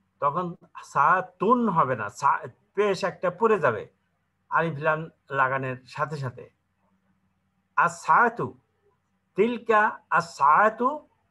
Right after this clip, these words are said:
মিন সুইসরা, ওই ঘড়িটি সুইজারল্যান্ড থেকে আনা। হাজা কালামুন, ইহা একটি কলম।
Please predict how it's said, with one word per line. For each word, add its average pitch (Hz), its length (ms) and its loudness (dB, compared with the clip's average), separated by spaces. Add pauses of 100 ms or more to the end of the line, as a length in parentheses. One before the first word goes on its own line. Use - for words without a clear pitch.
(720)
মিন 190 380 -4
সুইসরা, 175 640 0 (840)
ওই 190 280 2
ঘড়িটি 156 680 -4 (200)
সুইজারল্যান্ড 156 680 -4
থেকে 123 180 -6
আনা। 101 300 -6 (1500)
হাজা 151 440 2
কালামুন, 107 560 -4 (540)
ইহা 135 180 -4
একটি 131 280 -6
কলম। 120 440 0